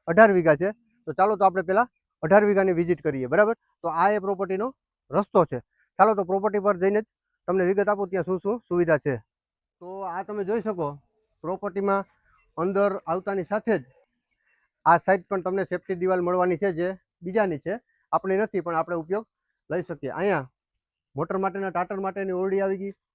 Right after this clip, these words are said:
અને અહીંયા પાણીનો ટાંકો આવી ગયો. અને આ જગ્યા પર રૂમ આવેલો છે, એ પણ અમને તમને બતાવું કે ત્યાં રહેવા માટેનો રૂમ પણ આપેલો છે. અને આ જગ્યા પર આ પ્રોપર્ટીનો કૂવો આવી ગયો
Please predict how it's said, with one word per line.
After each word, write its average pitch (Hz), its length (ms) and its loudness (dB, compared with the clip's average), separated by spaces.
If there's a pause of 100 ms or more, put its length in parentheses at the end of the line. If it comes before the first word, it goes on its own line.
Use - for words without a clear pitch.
(360)
અને 156 160 -8
અહીંયા 180 280 -2 (760)
પાણીનો 190 300 0
ટાંકો 196 280 -2
આવી 190 220 0
ગયો. 190 140 -4 (600)
અને 165 140 2 (240)
આ 170 120 8
જગ્યા 208 300 6
પર 143 100 4 (520)
રૂમ 165 180 4
આવેલો 190 300 8
છે, 190 100 -2
એ 180 80 -2
પણ 185 140 2
અમને 185 180 0
તમને 185 180 -2 (480)
બતાવું 185 360 2
કે 160 100 -2
ત્યાં 175 240 4
રહેવા 185 200 6
માટેનો 175 320 -2
રૂમ 180 140 -2
પણ 185 140 0
આપેલો 180 300 -2
છે. 180 80 -6 (640)
અને 170 140 -2 (180)
આ 170 120 2
જગ્યા 202 280 2
પર 143 120 0 (720)
આ 156 120 0
પ્રોપર્ટીનો 185 480 0 (960)
કૂવો 214 200 6
આવી 156 220 6
ગયો 190 140 2